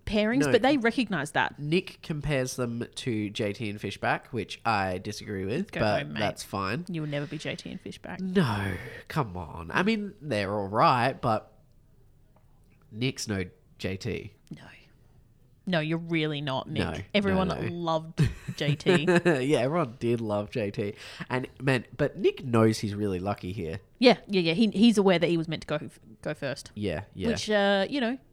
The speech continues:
Speaker 1: it might mean that it, it prompts him into changing up his game, so that's good.
Speaker 2: Yeah.
Speaker 1: Um,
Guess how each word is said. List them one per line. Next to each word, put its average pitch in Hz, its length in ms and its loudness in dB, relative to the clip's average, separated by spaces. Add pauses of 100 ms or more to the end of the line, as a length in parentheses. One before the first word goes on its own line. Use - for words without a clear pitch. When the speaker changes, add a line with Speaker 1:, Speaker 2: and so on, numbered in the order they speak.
(180)
Speaker 1:
it 247 160 2
might 247 240 2
mean 226 160 0
that 220 160 0
it, 233 140 -4
it - 160 -4
prompts 214 280 0
him 196 120 2
into 190 160 0
changing 180 380 -4
up 170 100 -6
his 180 100 -6
game, 151 320 -2 (140)
so - 120 -8
that's 196 180 0
good. 247 300 2 (200)
Speaker 2:
Yeah. 110 300 2 (320)
Speaker 1:
Um, 202 440 4